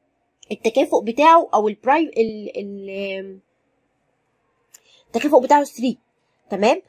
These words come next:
او اللي هو ال-، عنده في الاوتر موست انرجي ليفل بتاعه ثري الكترون، فلما هيفقدهم فيبقى هو كده هيكون لي ايون ايه؟ ايون موجب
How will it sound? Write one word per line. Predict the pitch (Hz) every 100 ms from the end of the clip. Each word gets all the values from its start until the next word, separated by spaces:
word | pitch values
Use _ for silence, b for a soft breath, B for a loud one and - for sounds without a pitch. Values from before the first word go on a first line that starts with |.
| _ _ _ -
او | 269 -
اللي | 220
هو | 220 269 269 269 -
ال-، | 214 196 190 190 190 185 185 180 _ _ _ _ _
عنده | - 233 262 269 - _ _ _ _ _ _ _ _
في | -
الاوتر | 226 254 254
موست | 226 254
انرجي | 254 240 254 240
ليفل | 240 247
بتاعه | 208 262 269
ثري | 226 226 294 -
الكترون، | 285 320 392 403 B B
فلما | _ 220 220 220
هيفقدهم | 226 226 220 _ 349 349 415 B B _
فيبقى | 226 233
هو | 240 269 262
كده | 285 294 294 _ _
هيكون | 214 220 233 220 262
لي | 269 - 233
ايون | 240 262
ايه؟ | - 247 240 _ _ _ -
ايون | 226 233
موجب | 196 269 330